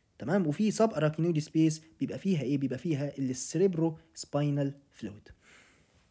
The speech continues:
تمام؟ ده أول جزء من محاضرتي النهاردة، آه، اللي هو التقسيمة بتاعة الإيه؟ بتاعة النيرفس سيستم بشكل عام، عشان تبقى عارف أنت داخل على إيه.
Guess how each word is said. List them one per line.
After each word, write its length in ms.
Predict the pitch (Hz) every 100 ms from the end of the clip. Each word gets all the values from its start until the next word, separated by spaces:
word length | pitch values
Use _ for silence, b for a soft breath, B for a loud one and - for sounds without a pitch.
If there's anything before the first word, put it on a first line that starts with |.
| _ _ _ _ _
تمام؟ 220 | 190 208
ده 80 | 202
أول 220 | 240 226
جزء 220 | 180 202
من 120 | 165 143
محاضرتي 460 | - 131 165 202
النهاردة، 400 | 147 147 214 208 B B B B B B
آه، 720 | 147 139 139 135 135 135 156 160
اللي 120 | 151
هو 80 | 208
التقسيمة 520 | 214 165 147 247 214
بتاعة 280 | - 175 156
الإيه؟ 240 | 131 160
بتاعة 380 | 151 139 170 165 156
النيرفس 680 | 120 113 104 147 180 135 -
سيستم 280 | 202 160
بشكل 300 | 131 - -
عام، 260 | 160 220 233 B B -
عشان 220 | - 196
تبقى 180 | 160 175
عارف 180 | 185
أنت 160 | 151 135
داخل 240 | 160 170
على 160 | 123 113
إيه. 120 | 101